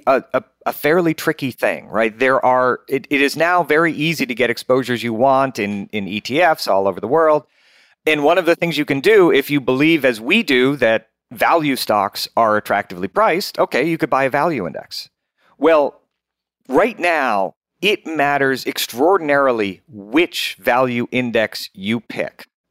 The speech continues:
Um, last month, the S and P five hundred Value Index beat the S and P five hundred Growth Index by a point and a half,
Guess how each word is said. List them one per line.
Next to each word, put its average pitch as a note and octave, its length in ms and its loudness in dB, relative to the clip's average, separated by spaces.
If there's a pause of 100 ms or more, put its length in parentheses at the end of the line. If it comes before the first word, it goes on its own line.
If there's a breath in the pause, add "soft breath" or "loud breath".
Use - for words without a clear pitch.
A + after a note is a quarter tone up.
(140)
Um, F#2 360 0 (240 soft breath)
last C#3+ 460 0
month, C3+ 460 -2
the B2 240 -6
S F3 240 -2
and D#3+ 120 -8
P D#3+ 180 -4
five C#3 340 0
hundred C#3+ 440 -2
Value A#2+ 520 0
Index G2+ 400 -2
beat C3+ 520 -8
the A#2+ 240 -2
S C3+ 160 0
and B2 140 -6
P B2 160 -6
five A2 300 -2
hundred G#2 340 -4
Growth A2+ 340 0
Index D#2 600 -8 (480 soft breath)
by G#2 320 2
a G2+ 100 0
point D#3 300 -4
and G#2+ 80 -4
a G#2+ 40 -2
half, - 540 -8